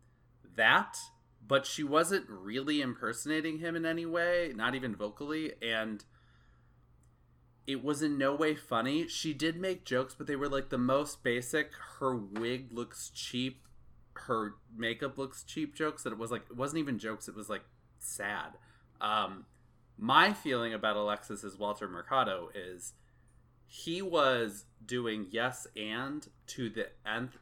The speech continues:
degree, sitting between two people who were doing nothing with him. So what impressed me about Alexis's performance was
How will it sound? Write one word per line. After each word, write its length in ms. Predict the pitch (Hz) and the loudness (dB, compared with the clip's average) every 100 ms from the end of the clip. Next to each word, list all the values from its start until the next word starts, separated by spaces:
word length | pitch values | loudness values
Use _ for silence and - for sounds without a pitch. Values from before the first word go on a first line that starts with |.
| - | -16
degree, 840 | - 117 92 98 92 101 123 165 - | -6 -6 -6 -10 -6 -4 -2 -4 -4
sitting 440 | - - 131 147 | -8 -2 -2 -2
between 440 | 143 139 - 117 107 | -4 -6 -6 -6 -6
two 180 | 127 | -8
people 600 | 123 - 117 147 151 156 - - - _ | -8 -8 -8 -6 -4 -4 -10 -20 -20 _
who 140 | - 120 | -4 -2
were 160 | 113 | 0
doing 420 | 107 110 104 101 | -2 -2 -2 -2
nothing 520 | 101 104 - 107 95 98 - | -2 -4 -4 -6 -4 -8 -12
with 240 | 98 98 | -10 -8
him. 280 | - 85 - - | -10 -12 -14 -14
So 180 | - 127 | -2 4
what 100 | 135 | 4
impressed 640 | 131 - 156 160 165 - | 4 2 6 8 6 -4
me 220 | 120 117 | -2 0
about 260 | 127 143 143 | 2 4 4
Alexis's 840 | 143 147 - 151 165 165 156 - - - - _ | 2 -2 -4 -6 0 -2 -2 -12 -18 -20 -20 _
performance 520 | - 165 180 175 170 | -4 4 4 6 0
was 580 | - 117 110 104 - - | 0 2 2 2 -4 -10